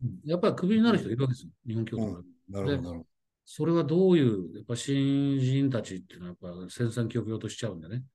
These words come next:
Speaker 2: なるほど。
Speaker 1: どういう基準なんだって聞いた時に、その上司が言ったのが、リザルト、結果ではない、業績ではないって言ったんですって。
Speaker 2: なるほど、なるほど。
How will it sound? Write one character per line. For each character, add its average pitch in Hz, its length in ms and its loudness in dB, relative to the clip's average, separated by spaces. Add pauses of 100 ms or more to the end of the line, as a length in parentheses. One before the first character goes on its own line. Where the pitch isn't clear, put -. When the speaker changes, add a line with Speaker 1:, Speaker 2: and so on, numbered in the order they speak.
(360)
Speaker 2:
な 101 100 -6
る 113 80 0
ほ 160 60 4
ど。 170 60 4
Speaker 1:
ど 160 60 -10
う - 0 -
い - 20 -12
う - 40 -12
基 143 60 -12
準 156 140 0
な 156 100 2
ん 147 40 -2
だ 127 120 -4
っ - 80 -8
て 123 100 -4
聞 123 140 -4
い - 20 -2
た 113 80 -2
時 127 160 0
に、 147 80 0
そ 127 140 -4
の 104 220 -6
上 113 200 0
司 107 140 -10
が 95 60 -8
言 95 100 -8
っ - 20 -20
た 110 160 -12
の 110 120 -4
が、 135 220 -4 (420)
リ 113 120 -4
ザ 123 140 2
ル 120 80 2
ト、 - 100 -14
結 131 280 -2
果 160 140 -2
で 151 80 2
は 123 80 2
な 87 100 -6
い、 80 40 -14
業 127 200 2
績 151 240 -2
で 156 80 2
は - 80 0
な 104 140 -8
い 95 40 -8
っ - 20 -10
て - 140 -20
言 - 100 -20
っ - 40 -20
た - 100 -18
ん - 40 -20
で - 60 -20
す - 100 -20
っ - 140 -20
て。 - 40 -20 (640)
Speaker 2:
な 98 140 -8
る 87 60 -8
ほ 76 140 -14
ど、 123 100 -18
な 127 100 -12
る - 60 -16
ほ - 180 -18
ど。 - 40 -18